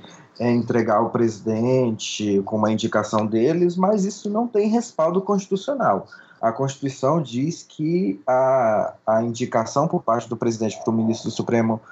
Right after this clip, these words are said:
Tribunal Federal tem que preencher os requisitos de trinta e cinco anos, é, reputação ilibada e alto saber jurídico. Então, ele, ele não vem, ele não,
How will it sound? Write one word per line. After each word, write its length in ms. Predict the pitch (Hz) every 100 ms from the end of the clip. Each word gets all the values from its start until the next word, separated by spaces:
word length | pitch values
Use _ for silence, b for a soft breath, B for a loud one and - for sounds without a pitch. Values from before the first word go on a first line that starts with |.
| b b _ -
Tribunal 380 | 120 113 113 107
Federal 640 | 117 120 113 113 131 147
tem 180 | 143 135
que 80 |
preencher 400 | 135 123 117 -
os 140 | 120 113
requisitos 500 | 120 123 127 110 107
de 100 | 117
trinta 320 | 120 120 117
e 20 | 117
cinco 560 | - 123 120 - 151
anos, 600 | 165 170 156 123 113 -
é, 340 | 101 95 82 - _ _ _ _ _
reputação 520 | 117 - 123 - 117 123
ilibada 500 | 151 135 120 143 139
e 80 | 143
alto 180 | 139
saber 360 | - 175 160 170
jurídico. 580 | 175 170 151 123 - 170
Então, 140 | 120
ele, 180 | 117 127 123
ele 180 | 131
não 220 | 127 127 143
vem, 360 | 113 117 117 117
ele 180 | 117
não, 480 | 117 113 113 117 123